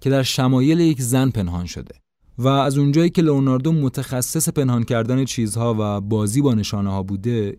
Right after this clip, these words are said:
این موضوع خیلی هم دور از ذهن به نظر نمیاد. سایه‌ها و ساختار صورت جان تعمید دهنده در نظر اول کاملاً شبیه به چهرهٔ متفکر مونالیزاست.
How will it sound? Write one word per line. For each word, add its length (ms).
این 160
موضوع 300
خیلی 380
هم 120
دور 160
از 140
ذهن 160
به 80
نظر 280
نمیاد. 440
سایه‌ها 720
و 220
ساختار 540
صورت 340
جان 320
تعمید 340
دهنده 560
در 220
نظر 340
اول 320
کاملاً 540
شبیه 280
به 120
چهرهٔ 380
متفکر 480
مونالیزاست. 680